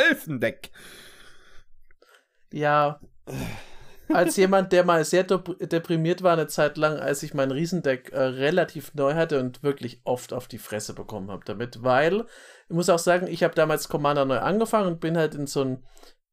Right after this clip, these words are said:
Speaker 2: etabliertes Feld reingekommen mit, äh, mit Fritz und Maurice und noch ein paar anderen Leuten. Und die hatten natürlich ein anderes Power-Level. Ich hatte damals noch keine Ahnung von Power-Level-Diskussionen, weil ich einfach nur ein cooles Deck mit Brian Stoutarm haben wollte.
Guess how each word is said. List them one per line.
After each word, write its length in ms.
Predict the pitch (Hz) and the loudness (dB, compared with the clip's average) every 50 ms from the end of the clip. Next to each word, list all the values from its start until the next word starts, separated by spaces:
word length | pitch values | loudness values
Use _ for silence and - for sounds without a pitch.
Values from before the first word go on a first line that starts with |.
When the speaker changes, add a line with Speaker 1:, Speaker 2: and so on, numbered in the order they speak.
| _ _ _ _ _ _ _ _ _ _ | _ _ _ _ _ _ _ _ _ _
Speaker 2:
etabliertes 720 | - 151 143 - 143 131 - - 151 165 180 180 175 165 - | -4 -2 0 2 0 0 0 0 0 0 2 2 -2 -4 -2
Feld 280 | - - 165 190 208 | 0 2 2 4 4
reingekommen 640 | 220 202 190 190 185 180 - 185 175 175 170 156 135 | 2 2 2 2 0 0 0 0 0 0 -2 -4 -4
mit, 380 | 127 127 127 - - - - - - | -6 -6 -8 -10 -14 -18 -16 -8 -6
äh, 320 | 127 120 117 117 113 113 | -4 -2 0 0 -2 -2
mit 220 | 113 117 120 120 | -4 -6 -10 -10
Fritz 540 | - - - 170 170 175 165 170 - - - | -12 -6 -2 0 0 0 0 -2 -6 -8 -8
und 200 | - 160 143 - | -8 -8 -8 -4
Maurice 600 | 180 202 190 160 151 156 151 151 147 143 - - | -4 -4 -4 -2 -4 -4 -4 -4 -6 -6 -6 -6
und 60 | 156 | -6
noch 120 | 156 139 143 | -6 -6 -6
ein 60 | 147 | -4
paar 160 | - 160 - | -2 -2 -2
anderen 320 | - - 165 165 156 147 139 | -2 -2 -2 0 -2 0 2
Leuten. 480 | 139 131 135 135 135 - 143 139 139 - - - - - _ | 2 2 2 2 0 -4 -6 -8 -8 -10 -18 -20 -20 -20 _
Und 140 | - 170 160 | -6 -2 2
die 100 | 165 160 | 4 4
hatten 160 | 170 180 208 | 4 4 4
natürlich 440 | 190 165 165 - - 180 180 180 180 | 2 2 2 0 0 0 0 0 0
ein 120 | 175 147 | -4 -4
anderes 400 | - 139 147 156 135 123 117 - | -2 0 0 0 0 0 -4 -6
Power-Level. 520 | - - 131 120 117 107 104 101 101 120 123 | -4 0 2 2 2 2 0 -2 -6 -6 -8
Ich 120 | 123 - | -4 -4
hatte 160 | 139 - 131 | -4 -4 -2
damals 320 | - 120 120 131 131 120 - | 0 0 2 2 0 -2 -2
noch 120 | 107 104 | -6 -4
keine 240 | - 117 107 104 - | -4 -4 -2 -2 -2
Ahnung 160 | - 110 113 107 | -4 -4 -4 -6
von 160 | - - - | -8 -10 -2
Power-Level-Diskussionen, 1000 | - 147 180 185 165 156 147 147 147 147 139 - - 139 131 - 139 131 127 | 2 4 4 4 4 2 0 -2 -6 -8 -10 -10 -10 -10 -4 -2 -2 0 0
weil 100 | 123 120 | -2 -4
ich 80 | 120 - | -2 -4
einfach 240 | 123 127 123 117 120 | -6 -6 -6 -6 -6
nur 140 | 113 110 110 | -6 -6 -6
ein 60 | 107 | -6
cooles 340 | - 127 123 117 113 - - | -4 -4 -4 -4 -4 -2 -2
Deck 160 | 127 127 - | -4 -2 -2
mit 180 | 117 110 - | -6 -8 -4
Brian 240 | - 113 98 98 104 | -2 -2 -2 -2 -2
Stoutarm 480 | - - 143 143 - - 147 151 151 156 | -2 2 2 2 2 2 2 0 2 2
haben 240 | 143 143 147 151 135 | 0 0 0 0 0
wollte. 400 | 135 135 135 - 151 147 156 | 2 0 2 0 -2 -4 -4